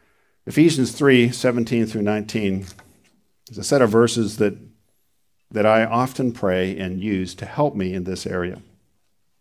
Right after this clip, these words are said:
Here's what it says. The Apostle Paul writing this says, "And I pray that you, being rooted and established in love, may have power together with all the saints,"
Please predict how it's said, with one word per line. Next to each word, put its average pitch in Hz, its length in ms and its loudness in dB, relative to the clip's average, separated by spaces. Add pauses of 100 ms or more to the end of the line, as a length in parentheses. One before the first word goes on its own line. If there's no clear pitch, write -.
(200)
Here's 107 220 -2
what 113 120 4
it 113 80 0
says. 101 440 0
The 92 120 -6
Apostle 98 380 -2
Paul 131 220 2
writing 104 280 4
this 110 200 -2
says, 95 280 0
"And 92 80 -6
I 110 120 -2
pray 127 360 0
that 127 180 -2
you, 92 440 -6 (540)
being 101 280 0
rooted 135 380 2
and 104 200 -4
established 107 720 -4
in 110 240 -6
love, 82 560 -6 (760)
may 107 160 0
have 110 200 -2
power 117 320 0
together 101 440 0
with 92 220 -4
all 98 260 -2
the 147 140 -4
saints," - 640 -10